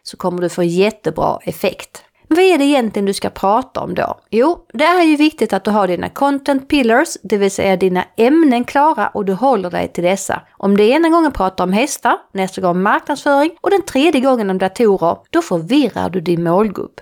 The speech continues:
Se till att du har ett relevant innehåll för din målgrupp så de fortsätter att vilja läsa det som du delar med dig av. Om det är så att ditt innehåll dyker upp och jag, när jag ser det, ja, jag kanske tycker att "Åh, ja, det här var ju tråkigt" eller "Det här var ju dåligt",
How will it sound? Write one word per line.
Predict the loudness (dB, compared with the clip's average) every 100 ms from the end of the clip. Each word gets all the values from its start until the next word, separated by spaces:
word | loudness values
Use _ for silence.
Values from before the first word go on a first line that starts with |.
| -12
Se | -4
till | 2 2
att | 2
du | 2
har | 0
ett | -2 -4
relevant | 0 2 4 4 2 0 -2
innehåll | 2 2 2 -2
för | -2
din | 0
målgrupp | 2 2 2 2 2 -4
så | -6
de | -2 -2
fortsätter | 0 0 0 -2 -6 -6 -4
att | -6
vilja | 0 2 4 4 2
läsa | 2 2 0 -2 -4 -2
det | 0 -2
som | -2 -2
du | 0
delar | 2 0 2
med | 2 2 0
dig | -4
av. | -6 -6 -10 _
Om | 0 2 2
det | 2
är | 0
så | 2 2
att | 0 -2
ditt | -2 0 0
innehåll | 0 2 4 2 0
dyker | -2 0 0
upp | 0 0
och | -2 -2
jag, | 2 2 2 0
när | 0
jag | 2 0
ser | 0 0
det, | 2 -2 -2
ja, | 0
jag | 2 2 0
kanske | -4 -6
tycker | -4 -4 -2 -2
att | -2 -4 -14 _ -4
"Åh, | -4 -4 -10
ja, | -4
det | -2
här | -2 -2 0 0
var | -2
ju | -4
tråkigt" | -4 -2 -2 -4 -6
eller | -4 -2
"Det | -2
här | -2 0 0 0
var | -2
ju | -2
dåligt", | 0 0 0 -4